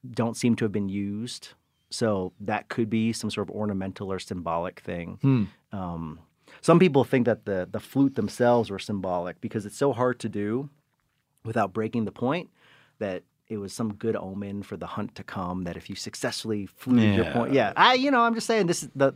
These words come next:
Speaker 1: the idea is out there.
Speaker 2: Gets a little rich after a
Speaker 1: Yeah,
Speaker 2: while.
Speaker 1: yeah, that's, that's what happens.
Speaker 2: You know what?
Speaker 1: So
Speaker 2: Who knows, but we'll never know.
Speaker 1: That's right.
Speaker 2: Yeah.
Speaker 1: Yeah.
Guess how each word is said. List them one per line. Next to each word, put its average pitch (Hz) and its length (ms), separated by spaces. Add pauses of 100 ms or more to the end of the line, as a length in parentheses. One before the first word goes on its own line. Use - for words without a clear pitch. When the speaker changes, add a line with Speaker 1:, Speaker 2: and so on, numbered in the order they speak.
(160)
Speaker 1:
the 117 120
idea 135 380
is 117 100
out 113 260
there. 143 220
Speaker 2:
Gets 117 260
a 107 40
little 78 140
rich 80 340
after 78 280
a 131 40
Speaker 1:
Yeah, 90 200
Speaker 2:
while. 92 100
Speaker 1:
yeah, 175 260 (120)
that's, 147 200
that's 143 220
what 135 80
happens. 120 400
Speaker 2:
You 214 80
know 233 140
what? 226 160 (400)
Speaker 1:
So 135 340
Speaker 2:
Who 160 260
knows, 208 360
but 156 120
we'll 123 120
never 127 260
know. 98 220 (720)
Speaker 1:
That's 107 140
right. 139 180 (140)
Speaker 2:
Yeah. 92 340
Speaker 1:
Yeah. 117 220